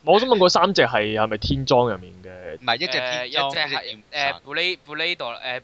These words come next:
Speaker 3: 布拉-，布拉吉拉係天裝嘅。
Speaker 1: 即係中間嗰，
Speaker 3: 跟住
Speaker 1: 即係中間嗰隻。
Speaker 3: 係啦。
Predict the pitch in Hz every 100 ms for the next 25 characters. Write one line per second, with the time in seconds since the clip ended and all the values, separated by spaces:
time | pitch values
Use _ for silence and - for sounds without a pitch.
0 | - 147 185 196 - 135 180 190 165 127
1 | 101 - _ _ - 123 147 147 135 113
2 | 104 95 _ _ 147 135 139 131 127 123
3 | - - - 170 160 151 139 131 120 107